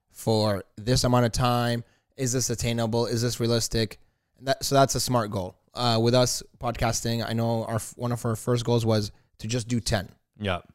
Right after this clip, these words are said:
Speaker 1: Right?
Speaker 2: Yeah.
Speaker 1: We knew what success looked like for those, for
Speaker 2: 'Cause
Speaker 1: those
Speaker 2: it's,
Speaker 1: ten.
Speaker 2: it's, it's measurable. So
Speaker 1: It's measurable,
Speaker 2: it's
Speaker 1: yeah.
Speaker 2: important. Like, in here, it says, "Hope is not a strategy." And that's the biggest thing, is a lot of us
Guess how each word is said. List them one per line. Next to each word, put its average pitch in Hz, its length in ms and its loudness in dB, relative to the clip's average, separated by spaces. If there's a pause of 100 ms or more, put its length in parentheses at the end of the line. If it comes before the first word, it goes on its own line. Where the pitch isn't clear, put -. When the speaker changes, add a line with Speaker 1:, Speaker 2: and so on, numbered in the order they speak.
Speaker 1:
Right? 123 240 0 (200)
Speaker 2:
Yeah. 90 160 -8 (580)
Speaker 1:
We 139 240 4
knew 151 560 4 (360)
what 127 280 2
success 127 540 0
looked 117 180 -4
like 151 300 -6 (180)
for 120 300 -2
those, 113 400 -2 (560)
for - 160 -2
Speaker 2:
'Cause - 80 10
Speaker 1:
those 135 120 8
Speaker 2:
it's, - 100 -6
Speaker 1:
ten. 117 100 6
Speaker 2:
it's, - 280 0
it's - 260 -2
measurable. 120 680 2
So 117 320 4 (100)
Speaker 1:
It's - 80 -16
measurable, 120 320 2
Speaker 2:
it's 139 60 0
Speaker 1:
yeah. 135 60 0
Speaker 2:
important. 156 240 4
Like, 127 200 2 (340)
in 139 160 2
here, 139 180 6
it 117 80 4
says, 120 140 2
"Hope 143 340 4
is 127 100 2
not 120 140 2
a 107 40 0
strategy." 98 600 -6 (380)
And 117 100 -4
that's 131 100 2
the 147 60 2
biggest 127 300 2
thing, 123 120 2
is 104 100 2
a 110 60 -2
lot 120 160 2
of 131 60 0
us 127 220 0